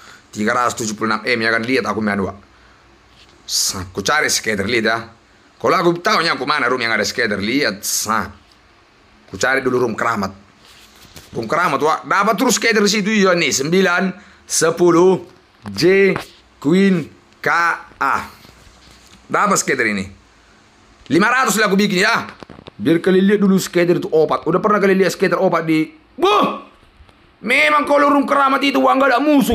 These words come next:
gitu ya. Be, dua kali, wah, masuk koran room itu, iya, dua kali masuk koran. Jangan pernah pas kali ini naga hijau. Huh. Kalau ini asli muncrat ini, wah.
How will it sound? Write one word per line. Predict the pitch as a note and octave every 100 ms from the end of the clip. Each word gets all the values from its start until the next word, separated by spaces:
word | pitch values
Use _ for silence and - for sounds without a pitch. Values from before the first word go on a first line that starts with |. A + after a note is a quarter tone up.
| G#3
gitu | A3 A#3+
ya. | A3 G#3+ G3+ - - _ _ _ _ _ _
Be, | G3 C#4 C#4 C4
dua | C4 C#4+
kali, | D#4 D4
wah, | C#4 C4
masuk | A#3+ A3+
koran | A#3+ B3+ A3
room | A3
itu, | A#3+ G#3+
iya, | C#4 C4
dua | B3 C4+
kali | C#4
masuk | C4 A#3 A3+
koran. | A#3+ A3 F3+ C3+ - -
Jangan | - C3+ D3+
pernah | D#3+ E3+ E3+
pas | E3
kali | F3
ini | F3 C#3+
naga | C#3+ D#3
hijau. | F3+ D#3 C#3+ G2 - _ _ _
Huh. | - - - - _ _ _ _ -
Kalau | A2 C3
ini | C3
asli | A#2 A2 B2
muncrat | C3+ A#2+ A#2 A2
ini, | G#2+
wah. | A#2